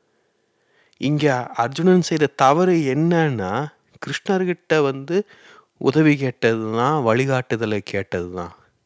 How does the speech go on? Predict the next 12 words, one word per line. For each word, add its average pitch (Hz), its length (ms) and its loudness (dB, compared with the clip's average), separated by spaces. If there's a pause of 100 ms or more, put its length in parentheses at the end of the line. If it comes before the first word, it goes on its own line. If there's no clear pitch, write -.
(1200)
உண்மையில் 160 500 2
நம்முடைய 156 500 0
பிரச்சனையை 170 540 -2
நாமளாக 156 640 0
எதிர்கொண்டு 147 720 0
மீளும்போது 135 920 -2
தான் 185 180 -4 (380)
நாம 156 460 0
வாழ 151 380 4
கற்றுக்கொள்வோம். 95 840 -8 (720)
இன்னொருத்தருடைய 151 640 6
வழிகாட்டுதலை 143 720 0